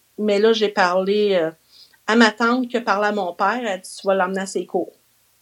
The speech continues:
Puis là, j'avais Francine qui a gardé mes enfants un petit bout de temps. Puis quand le programme du gouvernement se sont décidés à,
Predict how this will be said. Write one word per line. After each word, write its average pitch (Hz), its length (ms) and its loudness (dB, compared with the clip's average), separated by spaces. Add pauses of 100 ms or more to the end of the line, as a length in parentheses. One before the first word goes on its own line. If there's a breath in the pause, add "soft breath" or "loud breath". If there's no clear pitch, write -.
(1040 loud breath)
Puis - 120 -6
là, 185 200 8
j'avais 190 280 4
Francine 196 580 0
qui 220 120 -4
a 190 60 0
gardé 180 300 -2
mes 185 200 -2
enfants 180 400 -2 (280)
un 190 140 -8
petit 190 160 -10
bout 196 120 -2
de 196 40 -12
temps. 220 300 4 (840 loud breath)
Puis 202 200 -6
quand 233 260 4
le 208 180 6
programme 208 460 2
du 208 80 -8
gouvernement 196 640 -2
se 233 120 -4
sont 196 220 -4
décidés 196 840 0
à, 151 300 0